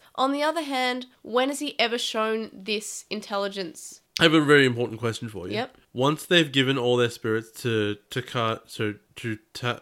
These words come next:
Speaker 2: Takuya and
Speaker 1: Takoyaki.
Speaker 2: Koji,
Speaker 1: Yeah,
Speaker 2: that's what I
Speaker 1: Takoyaki.
Speaker 2: call him. Once they've given all the spirits to these two kids, why don't the other kids go home? They are legitimately a huge liability.
Speaker 1: They're a burden, yes.
Speaker 2: They're a burden. They are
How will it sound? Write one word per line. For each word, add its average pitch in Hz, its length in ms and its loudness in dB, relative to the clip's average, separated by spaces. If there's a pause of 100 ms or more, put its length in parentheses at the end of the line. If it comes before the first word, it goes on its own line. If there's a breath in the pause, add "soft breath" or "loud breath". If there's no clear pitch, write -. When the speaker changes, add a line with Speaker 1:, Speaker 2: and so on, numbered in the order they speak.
(160)
Speaker 2:
Takuya 127 540 0
and 113 200 2
Speaker 1:
Takoyaki. 107 180 6
Speaker 2:
Koji, 117 360 2
Speaker 1:
Yeah, 226 100 -2
Speaker 2:
that's - 100 -10
what 214 100 -2
I - 20 -4 (220)
Speaker 1:
Takoyaki. 123 40 -10
Speaker 2:
call 98 220 -10
him. 101 80 -16 (840 loud breath)
Once 208 140 0
they've 247 100 0
given 214 160 4
all 185 100 4
the 170 80 2
spirits 160 320 0
to - 60 -8
these 131 240 -2
two 131 160 -6
kids, - 460 -4 (460 soft breath)
why 131 400 2
don't 143 260 4
the 131 80 4
other 127 140 4
kids 120 200 -2
go 110 140 -2
home? 95 300 -8 (140)
They 131 100 8
are 135 140 8
legitimately 131 640 2
a 135 80 -2
huge 139 380 2
liability. 120 720 -2
Speaker 1:
They're 220 160 2
a 202 40 -4
burden, 196 360 -4
yes. 190 400 -10 (120)
Speaker 2:
They're 123 160 2
a 117 40 0
burden. 113 520 -2 (120)
They 123 300 4
are 107 360 0